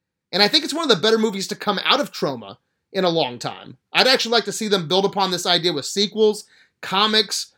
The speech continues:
Like, Troma should lean into this and make it their next big franchise next to The Toxic Avenger. So yeah,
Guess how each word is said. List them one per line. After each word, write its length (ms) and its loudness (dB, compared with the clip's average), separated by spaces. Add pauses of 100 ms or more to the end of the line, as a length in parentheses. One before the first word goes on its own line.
Like, 260 -6
Troma 320 4
should 200 0
lean 240 4
into 160 0
this 260 0
and 180 -2
make 200 6
it 80 0
their 120 4
next 260 2
big 180 2
franchise 520 2
next 280 -2
to 320 -2 (260)
The 80 -2
Toxic 400 0
Avenger. 480 -8 (720)
So 140 6
yeah, 200 6